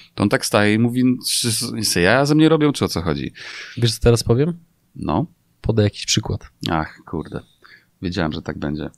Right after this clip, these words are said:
Speaker 1: Wiesz co, w dużym uproszczeniu to na przykład dotyczy, yy, pytań, że widziałem kiedyś coś takiego, że, e, handlowcy dostali przygotowaną listę pytań, którą mają zadawać klientom.
Speaker 2: Z sali konferencyjnej.
Speaker 1: Z sali konferencyjnej.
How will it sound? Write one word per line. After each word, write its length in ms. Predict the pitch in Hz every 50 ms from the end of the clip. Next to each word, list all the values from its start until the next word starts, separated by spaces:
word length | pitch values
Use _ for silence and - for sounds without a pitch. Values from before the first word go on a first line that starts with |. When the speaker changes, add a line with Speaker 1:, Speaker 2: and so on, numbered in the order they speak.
| - 117
Speaker 1:
Wiesz 140 | 120 -
co, 140 | - - 147
w 20 | 139
dużym 220 | 147 143 147 143
uproszczeniu 640 | 131 - 139 123 - - 143 143 143 139 139 135 - -
to 100 | - 123
na 80 | 123 117
przykład 260 | - - - 120 113
dotyczy, 640 | 113 110 - 123 117 - 123 117 117 113 113 117 110 110 101 101 98 101 98 98 98 98 98 107 107 107 107 107 107 107 107 107 107
yy, 80 | 107
pytań, 400 | - - - - - 71 - - - - - - - - - - 117 -
że 320 | - 101 101 98 95 - - - _ _ _ - - - - - -
widziałem 380 | 110 107 113 123 117 113 107
kiedyś 260 | - 123 110 104 -
coś 180 | - - - -
takiego, 380 | - 101 - 123 117 113 110 101
że, 260 | 95 104 101 101 98 98 101 - -
e, 220 | 113 90 90 90 92 98 101 110 113
handlowcy 420 | - - 113 107 117 117 - - 104 104 - - -
dostali 440 | 110 110 117 113 110 - 113 101 101
przygotowaną 580 | - - 107 107 101 - 98 104 107 107 101 95
listę 240 | 98 95 - 90
pytań, 440 | 82 - 82 - 92 95 117 139 160 170 - - - - - _ _ - 87 -
którą 200 | - - 101 98
mają 220 | 101 110 113 110
zadawać 340 | 101 101 98 98 98 92 -
klientom. 400 | - 107 95 85 80 - - -
Speaker 2:
Z 80 | -
sali 200 | - 143 143 143
konferencyjnej. 500 | - 147 139 - 143 135 131 - - 107
Speaker 1:
Z 40 | 95
sali 160 | 98 113 123
konferencyjnej. 600 | - 143 131 135 120 117 104 101 78 69 - -